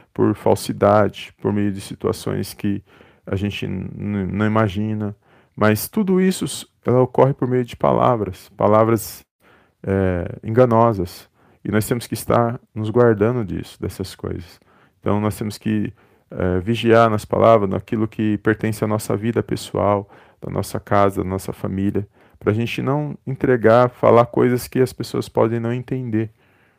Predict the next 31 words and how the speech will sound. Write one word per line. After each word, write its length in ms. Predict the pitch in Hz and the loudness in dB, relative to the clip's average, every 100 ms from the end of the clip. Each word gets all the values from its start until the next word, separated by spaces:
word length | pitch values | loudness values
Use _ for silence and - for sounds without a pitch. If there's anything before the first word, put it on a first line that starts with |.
| _ | _
sobre 320 | - - 92 | -10 -6 -2
aquela 280 | 98 98 90 | 0 0 0
situação. 580 | 98 - 85 - - - - _ | -2 -6 -8 -8 -14 -16 -18 _
Então 160 | 98 | -8
tem 160 | 95 117 | -6 -6
que 120 | 107 | -6
vigiar 420 | 113 123 120 120 | -4 -2 2 2
nas 160 | 123 120 | 2 -4
palavras 720 | - 110 107 110 107 - - _ _ _ _ | -2 0 2 0 -2 -8 -20 _ _ _ _
que 80 | - | -4
nós 240 | 104 104 | -2 -4
falamos 640 | - 120 104 98 90 - _ _ _ _ - | -2 0 0 -2 -6 -16 _ _ _ _ -10
e 220 | 95 98 92 _ | -4 -4 -6 _
to-, 140 | 123 | -6
que 160 | 117 127 | -4 -4
nós 240 | 127 135 | -2 -2
possamos 500 | - 131 - 139 131 | -2 -4 0 0 0
estar 260 | 127 - 135 | -4 0 2
guardados 720 | 127 143 117 120 120 107 - - | 4 2 4 4 4 -2 -18 -4
mediante 600 | 110 101 101 101 107 - _ _ _ - | -4 0 -2 -2 -8 -10 _ _ _ -12
a 60 | - | -2
palavra 440 | 87 92 95 101 | 4 6 6 4
do 80 | 98 | 0
Senhor, 300 | - 95 90 | -6 -6 -6
de 100 | 92 | -4
toda 220 | 135 139 | -2 -2
falsidade, 800 | - 120 - 92 95 104 110 98 | 2 0 0 -2 2 4 2 -2
toda 220 | - 123 | -6 -4
mentira, 640 | 120 113 110 - 107 104 | -4 -8 -12 -8 -6 -4
todo 260 | 101 123 117 | -6 -6 -6
engano, 400 | 110 101 107 110 | -8 -4 -4 -6